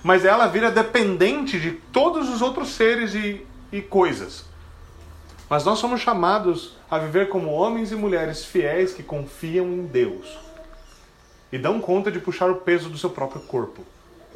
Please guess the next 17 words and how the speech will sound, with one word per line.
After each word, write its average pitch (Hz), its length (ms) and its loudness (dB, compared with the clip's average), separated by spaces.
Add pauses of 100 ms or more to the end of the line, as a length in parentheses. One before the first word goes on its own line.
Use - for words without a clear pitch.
(380)
porque 123 180 -6
é 143 60 -4
Deus 151 380 0
quem 175 120 -2
nos 165 160 -6
sustenta. - 560 -14 (1300)
Deus 123 240 0
não 165 80 -2
nos 196 140 -2
chamou 185 280 2
pra 180 140 -4
ser 151 160 -6
mu-, 135 220 -6
homens 170 340 -2
e 170 40 -2
mulheres 127 520 -4 (340)
fracos. - 800 -6